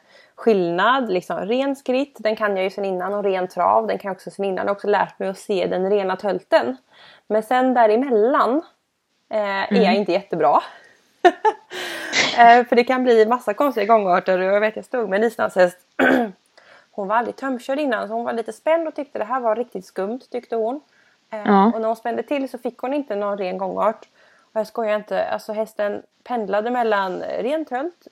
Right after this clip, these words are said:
Speaker 1: och ren trav.
Speaker 2: <laughs>
Speaker 1: Och alla gångarter däremellan, från någon typ av gångart till att hästen såg blockhalt ut på säkert tre ben.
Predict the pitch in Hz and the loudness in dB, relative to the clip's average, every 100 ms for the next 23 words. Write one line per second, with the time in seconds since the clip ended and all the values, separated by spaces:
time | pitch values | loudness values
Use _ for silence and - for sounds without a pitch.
0 | - 233 208 185 180 170 - 269 226 - | -8 -6 -4 -6 -6 -2 0 2 0 -2
1 | _ _ _ - 220 185 - - - 330 | _ _ _ -2 -2 0 -4 -6 -4 0
2 | 285 285 262 247 262 262 233 202 202 185 | 2 2 0 -2 -2 -2 0 -2 -2 -4
3 | 170 175 180 170 196 240 - 262 269 262 | -4 -6 -8 -2 -2 -2 -4 -2 0 -2
4 | 247 233 226 220 233 208 190 180 190 202 | -2 -2 -2 -2 -4 -2 -2 -2 -4 -8
5 | 175 190 277 - - 220 190 196 214 196 | -4 -2 -2 -6 -6 -4 -2 -4 -6 -10
6 | 190 185 170 214 220 - 226 - 247 277 | -12 -12 -8 -8 -8 -10 -10 -6 -6 -6
7 | - 185 185 190 190 190 262 - 190 180 | -4 -6 -6 -10 -10 -8 -8 -4 -4 -2
8 | 165 196 247 | -4 -4 -6